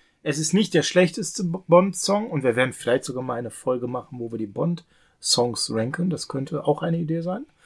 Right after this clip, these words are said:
Also ihr merkt, wir kriegen gerade spontan Ideen zu Folgen. Ähm,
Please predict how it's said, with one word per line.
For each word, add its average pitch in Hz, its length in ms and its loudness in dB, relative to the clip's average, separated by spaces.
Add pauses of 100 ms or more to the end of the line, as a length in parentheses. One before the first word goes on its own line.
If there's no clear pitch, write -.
(260)
Also 139 160 4
ihr 147 40 10
merkt, 147 280 4
wir 131 60 -2
kriegen 135 240 -4
gerade 120 200 0
spontan 123 560 -6
Ideen 113 340 -8
zu 113 140 -8
Folgen. 143 480 -4 (720)
Ähm, 147 420 6